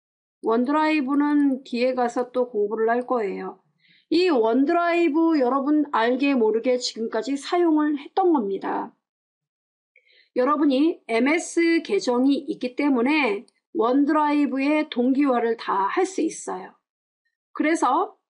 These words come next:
여러분 스마트폰에도, 여러분 스마트폰에 원드라이브 앱 이거를 깔기만 하면은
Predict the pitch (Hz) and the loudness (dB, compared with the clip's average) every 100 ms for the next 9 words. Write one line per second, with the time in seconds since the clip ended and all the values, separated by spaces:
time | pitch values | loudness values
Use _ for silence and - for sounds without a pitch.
0 | _ _ _ _ _ - 240 285 320 339 | _ _ _ _ _ -2 0 2 2 2
1 | 349 349 - 370 381 359 294 320 269 226 | 2 0 0 0 0 -2 -2 0 2 2
2 | 226 240 220 190 196 _ _ _ _ - | 0 0 0 0 -6 _ _ _ _ -6
3 | 220 226 226 - 277 285 262 - 214 202 | -4 -2 -4 -2 -2 -2 -6 -4 -2 -2
4 | 247 339 - _ _ _ 208 226 277 294 | -2 -4 -8 _ _ _ -2 2 2 2
5 | 311 302 294 285 - 226 214 208 _ _ | 2 2 0 -2 -4 -2 -4 -4 _ _
6 | 226 226 247 269 262 285 320 311 269 277 | -4 -2 0 -2 -2 0 2 2 0 0
7 | 294 320 311 240 269 247 196 | 0 2 2 2 0 0 -4